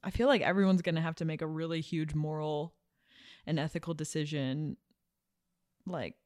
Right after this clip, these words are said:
definitely at least in the next generation. I think only now it's becoming a personal choice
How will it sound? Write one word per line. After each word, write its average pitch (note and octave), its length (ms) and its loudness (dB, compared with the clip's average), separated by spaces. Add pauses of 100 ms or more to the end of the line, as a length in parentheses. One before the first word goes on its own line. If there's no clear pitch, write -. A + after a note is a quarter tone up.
(380)
definitely F3 560 0
at C#3+ 140 -4
least E3 260 -2
in E3+ 60 0
the D#3 80 0
next D3 280 -2
generation. C#3 520 -4
I D3+ 80 -6
think E3 220 -4
only D#3 200 0
now C3 340 -2
it's - 280 -8 (300)
becoming B2 640 -2 (460)
a - 80 -2
personal C#3+ 480 0
choice - 880 -8